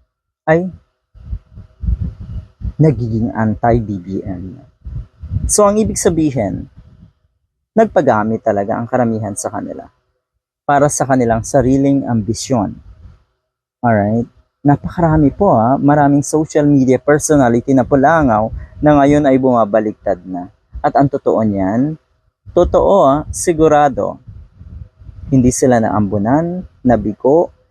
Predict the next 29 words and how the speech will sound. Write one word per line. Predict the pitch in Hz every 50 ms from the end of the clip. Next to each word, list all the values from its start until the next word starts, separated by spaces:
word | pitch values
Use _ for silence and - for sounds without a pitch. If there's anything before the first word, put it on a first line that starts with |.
| _ _ _ _ _
Hindi | 156 147 156 185
sila | - 202 190 185 190
nabigo | 185 165 139 127 117 110 160 196 214 170
dahil | 147 143 139 139 135
sa | - 143 139
nakikitang, | 131 123 135 127 - 135 123 120 - 123 123 123 117 107 - - - - _ _ - -
nakikita | 135 135 147 131 - 143 131 - 131 127
nila | 131 127 123 127 127
na | 127
hindi | 123 127 131 127 120 135 143
magandang | 147 139 127 127 120 120 123 123 120
pamamalakad | - 127 123 113 110 107 104 104 101 101 110 - 123 120 120
ng | 117 110 101
administrasyon | 101 110 107 110 110 107 104 - - - 107 98 - - 127 117 113
ni | 104 101
Marcos | 95 98 104 110 - 120 - -
sa | 110 101 107
ating | - 110 107
bansa. | 104 98 92 - - - - 98
Hindi | - 139 143 156 160 160 165 160
doon | 147 143 147 156 - 156 170 202
sa | 196 - - 113
aspetong | 131 - - _ 127 123 120 - 127 127 131 151
yun | 208 262 269 139 107
eh. | 98 - _ _ _ _ - - - - - - - - - - - - _ - - - - - - -
Alright? | 117 113 110 104 101 110 120 131 - _ - - - _ _ - - - - - 131
Wala | 131 151 151 156 160 170 185 -
silang | - - 175 156 139 131 131 139
napala, | 139 139 - - 175 185 208 247 233 -